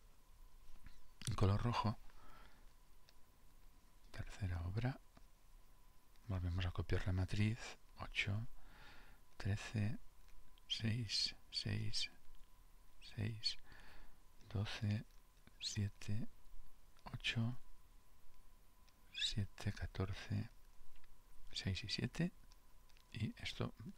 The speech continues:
hay que multiplicarlo por estos datos que corresponden a la tercera obra, que son veinte, cuatro, veinte paquetes de,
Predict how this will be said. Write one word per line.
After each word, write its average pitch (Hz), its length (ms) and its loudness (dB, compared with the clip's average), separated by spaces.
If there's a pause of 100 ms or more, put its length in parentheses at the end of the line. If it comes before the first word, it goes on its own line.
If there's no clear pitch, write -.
(180)
hay - 120 -2
que - 100 2
multiplicarlo 117 720 4
por - 300 2 (1900)
estos - 380 6
datos - 480 2 (320)
que 87 280 4 (140)
corresponden 87 600 4
a 95 80 6
la 85 100 4
tercera 85 520 2
obra, - 300 -4 (600)
que - 100 -2
son 101 340 4
veinte, 120 560 4 (1300)
cuatro, 120 560 2 (480)
veinte 95 300 4
paquetes - 480 4
de, 90 320 2